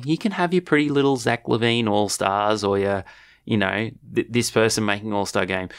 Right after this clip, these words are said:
But when you actually wanna win, <laughs> you know, c-, come to someone like me. Like, uh, I, I think it's, it's an enhancement, not a,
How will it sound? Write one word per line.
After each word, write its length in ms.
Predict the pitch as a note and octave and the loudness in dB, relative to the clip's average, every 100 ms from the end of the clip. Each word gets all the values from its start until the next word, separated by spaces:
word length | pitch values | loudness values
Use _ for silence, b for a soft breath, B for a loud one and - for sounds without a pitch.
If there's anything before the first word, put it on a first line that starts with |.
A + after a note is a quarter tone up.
| B - | B -8
But 100 | E2 | -2
when 220 | G#2 C3 | 2 2
you 160 | C3+ A#2 | 2 0
actually 340 | A2+ A2+ A2 | -2 -4 -4
wanna 240 | G#2 G#2 | -2 -2
win, 500 | F#2 G#2 G#2 F#2 G#2+ B B B - | -2 0 0 0 -4 B B B -20
<laughs> 400 | _ - _ _ | _ -20 _ _
you 120 | - | -2
know, 180 | G2 F#2 A2 - _ _ _ _ | 0 0 -2 -10 _ _ _ _
c-, 80 | - - | -20 -4
come 220 | B2 A2+ | -2 -2
to 100 | A2+ | -4
someone 380 | - G#2 G2 G2 | -2 0 0 0
like 200 | F#2 - | -2 -2
me. 280 | F#2+ F2+ F2+ | -4 -4 -2
Like, 320 | F#2+ F#2 - b b b _ | -2 -2 -6 b b b _
uh, 60 | - - _ _ - E2 - | -20 -20 _ _ -12 -8 -4
I, 120 | A2+ | -2
I 100 | A2+ | -2
think 200 | G2+ B2+ G2 | 0 0 0
it's, 160 | - - | -2 -6
it's 340 | G#2+ - A#2 | -4 -4 -2
an 80 | F#2+ | 0
enhancement, 680 | F2+ F2+ G2+ A#2 - F#2 F2+ | -2 -2 -2 -2 -2 -4 -2
not 200 | G2 F#2+ | 0 0
a, 220 | F#2 | 0